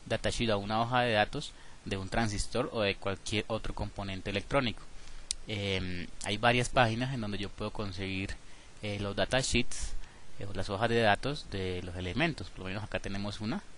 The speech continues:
que es datasheetcatalog punto com,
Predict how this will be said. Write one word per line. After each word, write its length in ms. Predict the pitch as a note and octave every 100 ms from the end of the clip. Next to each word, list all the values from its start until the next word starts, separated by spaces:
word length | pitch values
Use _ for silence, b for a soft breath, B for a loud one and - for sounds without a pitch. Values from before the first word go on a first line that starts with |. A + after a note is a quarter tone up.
| B B B B -
que 180 | G2 F#2+
es 40 |
datasheetcatalog 1000 | G2+ G#2 G2+ - G#2+ - G#2 - G2+ G#2 - - - - -
punto 240 | G#2+ G2+ B2+
com, 280 | - A2+